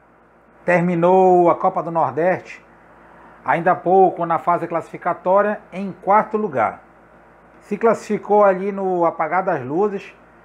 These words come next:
em uma chave onde tinha como adversários Fortaleza, Vitória, Altos, A B C, Salgueiro, Sport do Recife e Botafogo.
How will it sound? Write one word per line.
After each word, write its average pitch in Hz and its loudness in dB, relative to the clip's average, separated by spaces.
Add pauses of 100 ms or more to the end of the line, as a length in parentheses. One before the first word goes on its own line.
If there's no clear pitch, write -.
(320)
em 156 -8
uma 208 2
chave 190 2
onde 165 -10
tinha 180 -10
como 175 -6
adversários 156 0
Fortaleza, 175 -2
Vitória, 170 0
Altos, 196 0
A 170 0
B 151 -6
C, 190 -4
Salgueiro, 170 -4
Sport - -4
do 151 -4
Recife 190 -6 (640)
e 165 0
Botafogo. 165 0